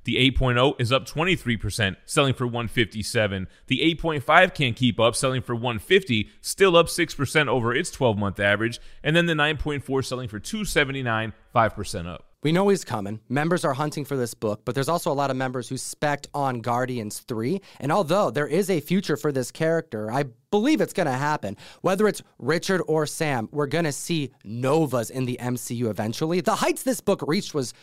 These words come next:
Speaker 2: three thousand dollars back in twenty twenty-two, and the recent nine point eight sale is sixteen fifty,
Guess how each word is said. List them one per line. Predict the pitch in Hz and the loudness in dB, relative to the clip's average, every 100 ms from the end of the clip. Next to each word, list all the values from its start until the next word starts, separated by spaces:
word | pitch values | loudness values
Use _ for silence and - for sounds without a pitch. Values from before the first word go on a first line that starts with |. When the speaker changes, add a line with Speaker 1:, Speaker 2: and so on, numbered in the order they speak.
| _ | _
Speaker 2:
three | 165 202 | -2 -2
thousand | - 147 143 170 156 127 | 0 -2 0 0 0 0
dollars | 113 120 101 - | 0 0 -4 -6
back | 110 - | -6 -6
in | 131 | -8
twenty | 123 107 113 | -6 -6 -6
twenty-two, | - 120 113 - 117 | -6 -6 -6 -4 -6
and | 107 | -4
the | |
recent | 101 120 131 104 | -6 -6 -6 -8
nine | 117 | -8
point | 107 113 113 | -8 -10 -10
eight | 113 | -10
sale | - 117 | -6 -6
is | 101 | -6
sixteen | - 139 - - 139 110 101 | -8 -8 -10 -10 -8 -8 -10
fifty, | - 123 127 - 110 | -8 -6 -6 -6 -8